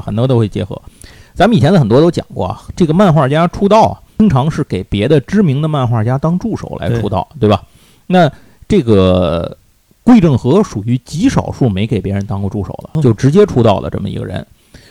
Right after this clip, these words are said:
Speaker 1: 呃，一九八零年的时候，年仅十八岁的桂正和呢，看中了一套高级音响，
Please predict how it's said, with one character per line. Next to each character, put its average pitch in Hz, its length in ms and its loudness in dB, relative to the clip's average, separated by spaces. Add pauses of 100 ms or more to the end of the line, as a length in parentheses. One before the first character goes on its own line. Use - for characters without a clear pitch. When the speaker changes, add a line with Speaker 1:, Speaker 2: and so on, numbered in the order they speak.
(200)
Speaker 1:
呃， 127 240 6
一 220 160 4
九 127 140 6
八 196 180 6
零 170 180 2
年 104 200 0
的 95 80 -6
时 - 120 -8
候， 98 160 -6
年 120 280 0
仅 101 180 0
十 - 180 -2
八 170 200 4
岁 160 160 2
的 113 100 0
桂 127 160 2
正 113 140 0
和 110 180 -2
呢， 123 120 0
看 127 260 -2
中 127 160 -2
了 104 60 -2
一 113 60 -4
套 127 220 -2
高 131 180 2
级 120 140 0
音 131 180 2
响， 110 80 -2